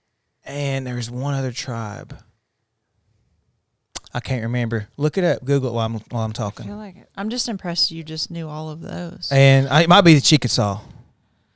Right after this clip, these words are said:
Speaker 1: It might be the Chickasaw. Anyways, those four and one other tribe. And so what had happened was the, the Cherokee owned pretty much seven states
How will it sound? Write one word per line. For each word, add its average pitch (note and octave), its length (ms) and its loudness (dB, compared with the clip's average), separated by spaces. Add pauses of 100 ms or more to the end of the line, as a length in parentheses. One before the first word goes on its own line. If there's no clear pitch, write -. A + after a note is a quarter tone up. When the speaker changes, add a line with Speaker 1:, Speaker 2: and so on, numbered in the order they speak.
(2250)
Speaker 1:
It C3+ 80 0
might C#3 160 8
be B2+ 100 2
the A#2 80 0
Chickasaw. A2 560 -6 (180)
Anyways, D3 560 2 (440)
those D#3 260 4
four C#3+ 380 2
and B2 100 -4
one B2 160 -4
other A#2 160 -4
tribe. G#2 420 -8 (680)
And C3+ 120 0
so D3+ 200 6
what D3+ 180 8
had D3+ 120 4
happened D3+ 480 2
was C3 600 2
the, C3 480 -2 (180)
the C3+ 140 -6
Cherokee D3+ 500 2
owned B2+ 680 2 (200)
pretty C#3+ 320 -2
much B2 720 -2 (640)
seven A#2 400 0
states - 680 -6